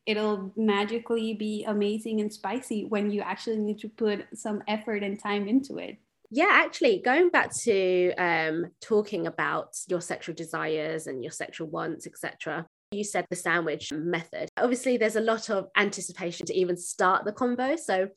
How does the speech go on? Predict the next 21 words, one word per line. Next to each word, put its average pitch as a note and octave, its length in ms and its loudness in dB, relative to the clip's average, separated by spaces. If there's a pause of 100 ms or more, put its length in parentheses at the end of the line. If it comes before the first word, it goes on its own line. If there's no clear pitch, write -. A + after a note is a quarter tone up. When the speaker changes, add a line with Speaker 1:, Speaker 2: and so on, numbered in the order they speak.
(640)
Speaker 2:
how A#3 300 2
would A#3 140 4
you F#3+ 80 4
even F#3 180 0
get F3+ 180 -4
the F3+ 80 -6
words E3+ 300 -4
out? - 320 -6 (680)
Speaker 1:
Right. A3+ 320 2
So A3+ 500 2 (220)
be D4+ 340 2 (160)
clear B3 800 -2
about G3 380 -2
what G#3 140 0
you G#3 120 0
wanna G3+ 280 0
say, G3 300 -2
like, F#3+ 220 -4
what's G3 220 -4
your G3 100 -2
actual F#3+ 640 -2